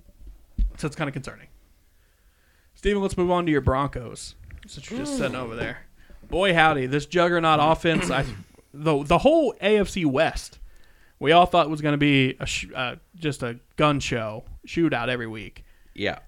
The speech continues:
Speaker 1: Uh, they won eleven to ten.
Speaker 3: Hey, a win's a win.
Speaker 1: Basically won on a walk-off safety.
Speaker 3: A win is a win.
Speaker 1: Uh, your two hundred fifty-five million dollar quarterback has not looked like a two hundred fifty-five million dollar quarterback.
Speaker 3: But I don't know how much of that's on him.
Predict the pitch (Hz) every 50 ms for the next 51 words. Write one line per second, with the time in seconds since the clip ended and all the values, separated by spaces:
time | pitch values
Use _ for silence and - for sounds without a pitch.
0 | - - 135 139 127 120 120 110 110 110 - - - - 143 139 143 151 180 196
1 | 190 165 151 160 170 170 190 175 151 139 - 170 185 175 151 135 123 123 123 -
2 | - - _ _ _ _ _ - - 110 110 87 - - - - - - - -
3 | - 101 104 107 107 101 107 107 110 110 107 95 92 87 82 - _ _ _ _
4 | - - 160 175 170 - 180 165 160 165 165 160 156 151 139 135 147 160 151 143
5 | - 165 147 - - - - 160 160 156 - - 135 117 117 120 135 - - -
6 | - - - - - 101 95 107 110 113 117 117 113 107 107 107 107 107 107 104
7 | 98 90 87 87 82 85 _ _ - - 139 131 123 113 113 113 113 131 135 -
8 | - 185 180 185 175 160 139 - 165 151 147 - 151 147 151 151 151 151 143 143
9 | 131 120 123 - - 180 160 135 135 123 117 120 123 - 139 123 - 135 139 143
10 | 139 139 139 135 135 139 123 123 - - - 147 135 123 127 127 120 120 - -
11 | 143 160 - 131 117 120 120 120 120 117 - - - 117 - - 185 175 143 -
12 | - 98 101 117 - - 127 120 135 143 127 120 117 110 101 107 104 101 95 90
13 | - - 92 82 78 - 87 69 85 85 95 90 80 76 76 80 87